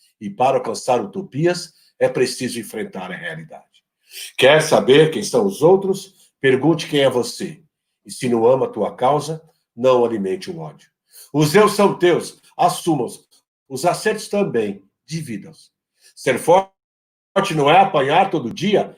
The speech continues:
nem bater de vez em quando. É perdoar e pedir perdão, sempre. Tenho más notícias. Quando o bicho pegar, você vai estar sozinho.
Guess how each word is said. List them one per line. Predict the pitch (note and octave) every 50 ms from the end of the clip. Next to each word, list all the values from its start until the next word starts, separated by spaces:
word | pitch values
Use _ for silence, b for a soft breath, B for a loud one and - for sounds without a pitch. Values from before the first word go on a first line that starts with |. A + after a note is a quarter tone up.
| B _ _
nem | G#2+ C3 D#3+ E3
bater | D3+ C#3 B2 - - C#3+ D3+
de | C3 B2
vez | G#2+ A#2+ C3 B2+ -
em | B2 G2+
quando. | - - F#2+ - - _ _ _ _ _ _ _ _ _
É | A2 -
perdoar | - C#3 B2+ G2+ G2 G2 G#2+ B2+ D3 E3 F3 E3+ - - _ _
e | E3 D#3+
pedir | - F3 D#3 D#3 D3
perdão, | E3 E3 D3+ - - F#2+ F2+ E2+ D#2+ - _ _ _ _ _
sempre. | - - - C3+ B2+ B2 A2 - - D#3 - b b b b b _
Tenho | - C3+ C3+
más | C#3+ C#3 C3+ -
notícias. | D3 B2+ - - C#3 A#2 - A#2 G2 - - _ _ _ _
Quando | - C#3+ C3+ C3+
o | B2+ C3+
bicho | D3+ D3 - - -
pegar, | - A2 G2 F#2 B2+ C#3+ D#3 D#3+ D#3
você | - A#2+ G2+ G2+ - - D#3 E3 D#3+
vai | C3 B2+
estar | A2 - - D3+ D#3 D3+
sozinho. | - - C#3+ A#2 - - - G#2 F#2+ E2+ D#2+ -